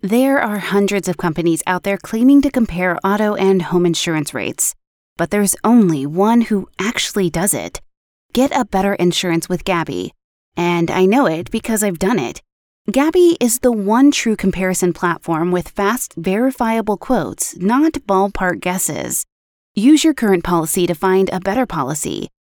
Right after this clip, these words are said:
Comparing your current coverage with forty of the top insurance providers like Progressive, Nationwide, and Travelers,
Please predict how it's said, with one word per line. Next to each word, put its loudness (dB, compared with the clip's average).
Comparing 4
your 0
current 0
coverage -4
with -4
forty 0
of -4
the -4
top 0
insurance -2
providers -4
like -4
Progressive, -4
Nationwide, 0
and 0
Travelers, -4